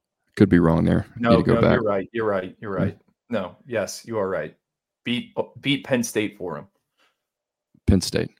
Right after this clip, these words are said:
Speaker 1: Okay, we're fired up about Ole Miss. Pete Golding, new defensive coordinator over there, coming over from Alabama. All right, Drew, last three.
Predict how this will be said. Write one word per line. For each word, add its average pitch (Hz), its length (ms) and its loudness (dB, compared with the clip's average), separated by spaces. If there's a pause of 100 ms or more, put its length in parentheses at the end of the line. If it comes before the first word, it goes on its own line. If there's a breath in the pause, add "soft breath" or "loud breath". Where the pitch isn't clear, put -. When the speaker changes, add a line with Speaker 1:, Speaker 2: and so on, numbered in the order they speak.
(1500 soft breath)
Speaker 1:
Okay, 123 320 8 (140)
we're 117 100 8
fired 117 300 10
up 113 120 10
about 107 220 8
Ole 110 120 10
Miss. 117 420 4 (380)
Pete 107 180 4
Golding, 113 640 6 (100)
new 92 160 2
defensive 98 440 -2
coordinator 98 420 2
over 98 100 2
there, 101 160 2
coming 101 260 -2
over 92 160 0
from - 140 -4
Alabama. 87 480 2 (760 soft breath)
All 113 100 8
right, 107 80 4
Drew, 113 320 8
last 120 380 6
three. 110 320 4